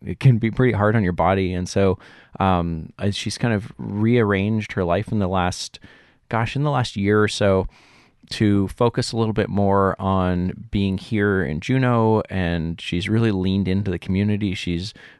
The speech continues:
written music for one of the, we have the only professional theater company in town. She's written music for that, and she's, uh, put together a bunch of different choirs and projects. She was just singing at a gospel choir over the weekend, and,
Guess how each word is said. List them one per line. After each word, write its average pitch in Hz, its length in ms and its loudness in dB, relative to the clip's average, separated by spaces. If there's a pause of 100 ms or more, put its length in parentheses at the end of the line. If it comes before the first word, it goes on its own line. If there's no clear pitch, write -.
written 98 300 0
music 101 320 0
for 95 180 -4
one 92 180 -2
of 92 100 -4
the, 87 300 -2
we 98 120 -2
have 95 100 -4
the 92 100 -2
only 98 280 0
professional - 460 -4
theater 101 240 -2
company 107 400 -2
in 101 80 -2
town. 98 300 -2
She's 95 200 -4
written 92 180 -2
music 95 300 -2
for 90 140 -2
that, 110 420 2
and 90 260 -2
she's, 90 460 -4 (460)
uh, 90 240 0
put - 180 2
together 98 540 0 (760)
a - 80 -4
bunch 113 220 2
of - 80 0 (140)
different 110 300 -2
choirs 104 520 2
and 92 100 -4
projects. 98 380 0
She 113 100 0
was 107 100 2
just - 180 -6
singing 110 220 2
at 80 100 0
a 95 40 -4
gospel - 420 0
choir 101 400 2
over 98 140 -2
the 98 100 -2
weekend, 98 580 0
and, 85 260 -2